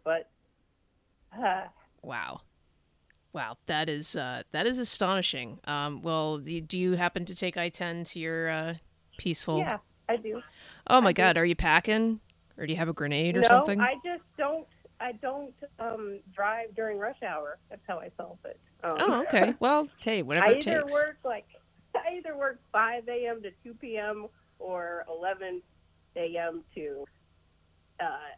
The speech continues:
Speaker 1: eight P M. So
Speaker 2: Okay.
Speaker 1: I avoid traffic. Luckily, I can work with my boss about it. I'm like, "Look, I'm the only one here that drives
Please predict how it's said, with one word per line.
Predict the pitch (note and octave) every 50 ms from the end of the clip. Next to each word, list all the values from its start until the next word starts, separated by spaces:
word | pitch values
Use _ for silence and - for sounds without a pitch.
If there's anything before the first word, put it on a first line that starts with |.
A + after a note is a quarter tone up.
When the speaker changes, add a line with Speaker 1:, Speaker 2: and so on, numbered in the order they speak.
| _ _ -
Speaker 1:
eight | F#3+ F3 - - _ _ _ _ _ -
P | - F3 F3+ C#3+
M. | D3 D#3 D#3+ F3+ - _
So | - F3 D#3 D3 D3 D#3+ E3 - - _ _ _ _ -
Speaker 2:
Okay. | E4+ E4+ - - - -
Speaker 1:
I | F3+ D#3+ D3+ D#3+ E3+ F3 E3+ E3+
avoid | F3 F#3 F#3+ G3+ A3 G#3+ G#3 G3+ - -
traffic. | - F#3+ F3+ F3 G#3 G3+ - F#3 F3 - _ _ _ _ _ _ -
Luckily, | F3 F3+ F3+ - - F3 F3 E3+ E3 D#3+ D#3+ D#3+ E3 _ _ _ -
I | F3
can | F3 - F3+ F3
work | E3+ F3 E3 - _
with | F3+ F3 -
my | - F3+ D3+
boss | D3 - E3+ E3 D#3 - -
about | - - D3+ D3+ D3+ D3+
it. | D#3+ D#3+
I'm | G#3 A#3 B3
like, | C4+ C4+ -
"Look, | G4 F#4+ F#4 F#4
I'm | G4
the | A4 B4 A#4+ A#4
only | A4+ A4+ G#4+
one | G#4 G4+ F4+ -
here | - F#4 F#4 F#4 E4+
that | E4 D4+ - -
drives | C4+ B3 A#3+ B3+ B3+